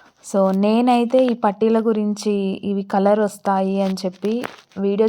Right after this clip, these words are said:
చేయడానికైతే ఒక కారణం అయితే ఉందండి. నేను Instagram-లో అయితే ఒక వీడియో చూశాను. ఏంటంటే, మేము, మా ఇంటి ముందుకి ఒక అతను వచ్చాడు. తన దగ్గర అయితే మేము ఈ పట్టీలు మా ఇవ్వడం జరిగింది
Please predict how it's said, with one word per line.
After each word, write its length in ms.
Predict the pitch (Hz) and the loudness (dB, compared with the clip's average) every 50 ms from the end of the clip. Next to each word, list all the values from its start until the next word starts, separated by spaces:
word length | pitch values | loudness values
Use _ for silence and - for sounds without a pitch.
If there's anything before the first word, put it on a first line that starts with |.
| 214 - | 0 2
చేయడానికైతే 560 | 214 190 185 196 196 196 196 202 190 185 202 196 | 2 2 4 4 2 2 0 -2 -2 -2 -2 -2
ఒక 100 | 196 190 196 - 190 | -2 -4 -6 -6 -4
కారణం 380 | 175 175 180 185 190 196 196 190 | -2 -2 -2 0 -2 0 0 -2
అయితే 180 | 185 185 190 190 190 185 | -2 -2 -2 -4 -2 -2
ఉందండి. 400 | 175 175 170 160 160 180 233 302 359 - - - - - - _ _ _ - 214 | -4 -6 -8 -8 -6 -4 -4 -4 -4 -8 -14 -20 -20 -20 -20 _ _ _ -4 -2
నేను 240 | 214 220 240 262 269 254 240 | 0 0 0 0 0 2 2
Instagram-లో 680 | 233 233 233 - 269 262 247 247 240 226 214 202 202 196 | 2 0 0 2 2 2 4 4 4 2 4 4 2 2
అయితే 140 | 190 190 208 214 - | 2 2 0 0 0
ఒక 100 | 208 190 175 185 | 0 0 0 0
వీడియో 300 | 190 196 190 214 220 214 214 214 | -2 0 0 0 -2 -2 -2 -4
చూశాను. 420 | 196 190 196 190 180 175 185 202 208 190 196 | -6 -6 -4 -6 -4 -4 -4 -4 -2 -2 -2
ఏంటంటే, 500 | 202 208 202 208 196 190 185 185 233 254 277 269 - - - _ _ _ _ - 202 202 | -2 -2 -2 -2 -2 -2 -2 -2 -2 -2 -4 -4 -8 -18 -20 _ _ _ _ -2 0 2
మేము, 260 | 202 208 208 208 208 202 202 196 196 196 196 196 196 196 190 185 196 196 196 196 _ _ _ _ _ _ _ _ _ _ _ _ _ _ _ _ _ _ - 202 | 2 2 2 2 2 2 2 0 0 0 -2 -2 -4 -4 -6 -6 -8 -10 -10 -14 _ _ _ _ _ _ _ _ _ _ _ _ _ _ _ _ _ _ -4 -2
మా 80 | 202 196 196 202 | 0 0 2 0
ఇంటి 200 | 202 196 247 233 240 | 0 0 0 0 2
ముందుకి 300 | 233 226 233 233 233 214 202 190 185 | 2 0 0 0 2 2 4 4 4
ఒక 140 | 180 190 190 180 175 175 180 | 4 2 2 2 2 0 0
అతను 240 | 175 208 202 202 190 190 | 0 -2 0 0 -2 -2
వచ్చాడు. 400 | 190 - 190 180 175 180 233 294 381 320 233 233 - - - - _ _ - | -4 -4 -4 -2 -2 -2 -2 -2 -2 -4 -6 -8 -12 -20 -20 -20 _ _ -2
తన 160 | 202 202 190 190 190 | 0 0 2 2 0
దగ్గర 240 | 185 185 208 214 226 214 | 0 0 2 2 2 0
అయితే 180 | 202 - 220 214 208 202 | 0 -2 -2 -2 0 0
మేము 260 | 190 185 185 185 185 185 185 185 180 180 180 180 | 0 0 0 0 0 0 0 0 -2 -2 -4 -6
ఈ 40 | 180 - 196 | -4 -4 -4
పట్టీలు 340 | 190 190 - 226 220 214 208 196 | -4 -2 -2 -2 -2 0 2 0
మా 60 | 185 180 175 | 0 0 -2
ఇవ్వడం 340 | 175 175 185 185 196 202 196 185 185 | -2 0 0 2 2 2 0 0 0
జరిగింది 520 | 175 175 180 180 185 180 180 185 240 330 | -2 -2 -4 -4 -4 -4 -4 -4 -4 -2